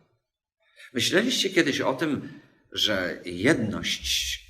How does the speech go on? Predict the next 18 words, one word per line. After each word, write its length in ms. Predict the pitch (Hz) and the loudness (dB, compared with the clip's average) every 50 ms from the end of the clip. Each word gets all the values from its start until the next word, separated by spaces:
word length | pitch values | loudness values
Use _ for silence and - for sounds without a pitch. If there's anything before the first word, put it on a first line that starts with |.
| - - - - - | -20 -18 -18 -16 -12
wzajemna 800 | - - - 95 92 101 117 147 143 110 90 87 85 92 - - - | -10 -8 -6 -2 0 2 2 2 2 0 -2 -4 -4 -4 -6 -8 -8
powinna 360 | - 117 113 139 143 139 143 | -8 -6 -6 -6 -6 -6 -6
przede 300 | 143 - - 190 190 202 | -4 -4 -4 -2 -2 -4
wszystkim 380 | 196 - 185 180 - - 175 160 | -4 -4 -6 -6 -6 -8 -8 -4
dominować 920 | 143 139 123 120 110 110 123 180 190 - 87 80 - - - - - - - - _ _ _ _ _ | -2 -2 0 0 0 -2 -2 -4 -6 -6 -8 -8 -6 -4 -6 -6 -6 -8 -14 -20 _ _ _ _ _
w 100 | _ _ | _ _
Kościele? 640 | - 110 - - - - - 202 - 196 202 - - - _ _ _ _ _ _ _ _ _ _ _ _ _ _ _ _ _ _ _ _ _ _ _ _ _ - - - _ - | -8 -8 -6 -6 -6 -6 -4 -4 -6 -6 -10 -16 -18 -20 _ _ _ _ _ _ _ _ _ _ _ _ _ _ _ _ _ _ _ _ _ _ _ _ _ -20 -20 -20 _ -4
Chyba 240 | - - - 98 92 | -2 0 0 2 2
jesteśmy 480 | 92 98 - - 123 113 123 113 104 | 0 0 0 -2 -4 -4 -4 -4 -4
w 40 | 98 | -4
najbardziej 560 | 101 98 95 - - 165 165 - 135 147 147 | -4 -4 -2 2 4 2 2 2 2 -2 -2
odpowiednim 520 | 135 - 143 127 113 127 113 110 110 98 101 | -2 -2 -2 -2 -2 -2 -2 -2 -4 -2 0
miejscu 600 | 113 110 101 87 - - - - - 80 78 85 | 0 0 0 0 -2 -4 -4 -4 -6 -8 -10 -8
dzisiaj, 520 | 85 98 110 110 110 - 107 123 139 131 - - - - - _ _ _ _ - | -4 -4 -4 -2 0 0 0 0 -2 -4 -8 -12 -18 -20 -20 _ _ _ _ -18
w 80 | - | -10
czasie 300 | - 101 98 - - 92 | -6 -4 -4 -4 -4 -6
tego 260 | 95 117 104 95 95 | -2 -2 -2 -2 -4
nagrania, 600 | 87 82 80 - 92 101 107 117 113 117 156 190 | -6 -6 -6 -4 0 0 0 0 0 -2 -4 -6